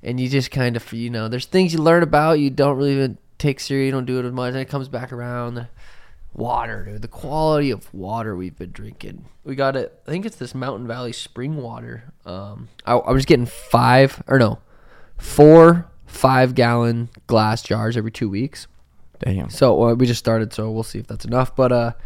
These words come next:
Speaker 1: drinking quality spring water compared to purified water, 'cause I guess purified water, when you purify it, it takes out all the good minerals. But the spring water is,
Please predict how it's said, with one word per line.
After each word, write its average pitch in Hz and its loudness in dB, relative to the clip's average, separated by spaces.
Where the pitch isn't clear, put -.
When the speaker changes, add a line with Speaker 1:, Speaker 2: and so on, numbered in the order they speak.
Speaker 1:
drinking 165 2
quality 123 2
spring 117 -4
water 123 -4
compared 120 -6
to 113 -6
purified 117 -2
water, 127 0
'cause - -6
I 127 2
guess 139 0
purified 120 0
water, 113 -2
when 117 -6
you 110 -8
purify 117 -4
it, 107 -4
it - -14
takes 117 -4
out 107 -6
all 123 0
the 123 -2
good 120 -4
minerals. 147 -4
But 127 -4
the - -8
spring 131 -2
water 113 -4
is, - -14